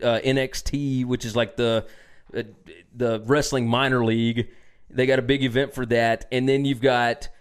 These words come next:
WrestleMania on Sunday night, and then you've got W W E Raw on Monday night from the same spot,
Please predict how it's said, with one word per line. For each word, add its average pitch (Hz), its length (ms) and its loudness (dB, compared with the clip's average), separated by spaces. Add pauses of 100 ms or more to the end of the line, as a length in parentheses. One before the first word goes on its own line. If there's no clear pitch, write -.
(320)
WrestleMania 151 640 2
on 135 80 0
Sunday 143 260 0
night, 135 220 0
and 170 80 -2
then 175 80 2
you've 190 100 -4
got 160 400 -2
W 143 220 0
W 147 260 2
E 139 120 4
Raw 135 380 4
on 143 200 2
Monday 196 200 2
night 127 260 0
from 131 120 -2
the 123 60 -2
same 117 240 -2
spot, - 480 -2